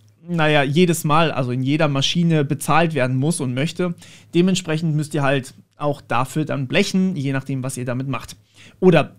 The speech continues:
falls ihr andere Systeme habt, die bezahlt werden müssen. Und es ist natürlich mehr softwareseitige Arbeit, mehr Verwaltungsaufwand,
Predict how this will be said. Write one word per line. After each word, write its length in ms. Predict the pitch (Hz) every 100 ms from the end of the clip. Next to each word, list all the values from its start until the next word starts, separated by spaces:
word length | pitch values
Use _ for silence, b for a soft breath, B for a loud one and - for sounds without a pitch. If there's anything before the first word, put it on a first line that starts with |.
| -
falls 180 | - 139
ihr 120 | -
andere 180 | 147 139
Systeme 380 | 123 127 139 123
habt, 160 | 120
die 40 | 135
bezahlt 380 | 123 - 120 110
werden 160 | 113
müssen. 160 | 113 135
Und 300 | 214 269 277
es 160 | 190
ist 100 | 190
natürlich 400 | 185 185 165 151
mehr 220 | 156 139 139
softwareseitige 840 | - 254 - 147 131 127 131 127
Arbeit, 300 | 143 160 160
mehr 120 | 131
Verwaltungsaufwand, 1000 | - 175 139 151 143 - 139 - 127 131